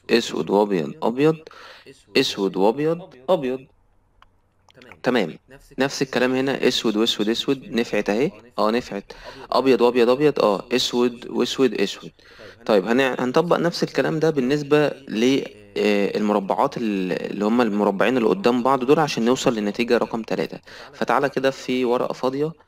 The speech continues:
ونعمل الإيه؟ ال-، القاعدة الجميلة دي. تمام. إحنا قلنا عندنا أهو، آه، أسود وأبيض، قلنا إيه؟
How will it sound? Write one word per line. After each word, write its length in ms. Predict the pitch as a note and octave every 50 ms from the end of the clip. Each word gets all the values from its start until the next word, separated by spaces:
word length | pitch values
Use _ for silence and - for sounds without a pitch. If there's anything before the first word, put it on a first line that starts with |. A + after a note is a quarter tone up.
| _ _ _ _ _ _ _ _ _ _ _ - G2+ G#2+ A#2+ A#2 -
ونعمل 420 | - G2+ G#2 A#2+ A#2 A2+ A2+ G2+ F#2+
الإيه؟ 360 | F2 - - G#2 A2 A2+ A2 - - - - - A#2 - - - - - - - - -
ال-، 460 | G2+ F#2+ F#2+ F#2 F#2+ F#2+ F#2 E2+ -
القاعدة 420 | - - - - A#2 G#2 A2 G#2+ G#2+
الجميلة 420 | F#2 - - G2+ G2+ G2+ F#2+ F2
دي. 160 | E2 - - - _ _ _ _ _ _ _ _ _ _ _ _ _ A#2 A#2 F#2 D2 -
تمام. 320 | - A#2 A#2 F#2 C#2+ - - _ _ _ _ _ _ _ _ _ _ _ _ _ _ _ _ _ _ _ _ _ _ _ _ _ _ _ _ _ _ _ _ _ _ _ _ _ _ _ _ _ _ _ _ _ _ _ _ _ - _ _ _ _ _ _ _ _ _ _ _ _ _ _ _ _ _ _ _ _ _ _ _ _ _ _ _ _ _ _ _ _ _ _ _ _ _ _ _ _ _ _ _ A#2+ A#2 - -
إحنا 180 | - - B2+ A#2
قلنا 200 | B2+ C3 C#3 C#3
عندنا 320 | A#2+ G#2+ G#2 G#2+ A2+ A2+
أهو، 160 | G#2 G2+ G2 - _ _ _ _ _ _ _ _ _ _ _ _ _ _ _ _ _ _ _ _ _ _ _ _ _ _ G#2 G2+ G2 - -
آه، 540 | - - - - - - F#3+ - - F#3 - - - -
أسود 440 | B2 C3 - - - F#2+ F#2+ F#2 F2+
وأبيض، 600 | F#2 G2+ A2+ B2+ C#3+ D#3 D#3+ E3+ E3+ E3+ - -
قلنا 380 | - - - A2+ A#2 A#2+ A2+
إيه؟ 320 | - A2 A#2 A#2 A2+ -